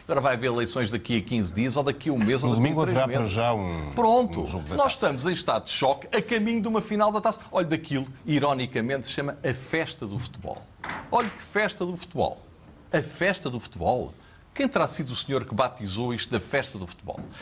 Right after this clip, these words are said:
Speaker 1: Eu gostaria, vou ser franco, eu sou do Sporting, não gosto que o Sporting tenha perda. Gostaria muito, se calhar ingenuamente, que os jogadores conseguissem realinhar,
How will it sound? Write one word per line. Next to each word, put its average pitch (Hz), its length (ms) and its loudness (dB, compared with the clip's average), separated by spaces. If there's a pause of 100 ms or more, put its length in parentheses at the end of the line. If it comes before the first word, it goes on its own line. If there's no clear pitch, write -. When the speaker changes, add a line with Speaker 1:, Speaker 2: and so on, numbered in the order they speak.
(180)
Speaker 1:
Eu 240 180 6
gostaria, 143 640 2
vou 123 140 0
ser 104 240 -2
franco, 82 340 -4 (200)
eu 196 100 4
sou 202 180 2
do 156 60 -2
Sporting, 113 680 0
não 143 160 0
gosto 131 260 2
que - 60 -14
o - 40 -6
Sporting 107 420 0
tenha 92 240 0
perda. 73 440 -6 (240)
Gostaria 170 380 4
muito, 151 420 -2 (220)
se - 100 -10
calhar 90 200 2
ingenuamente, 120 720 2 (360)
que - 80 0
os 139 60 6
jogadores 135 800 2 (500)
conseguissem 165 540 2
realinhar, 127 600 2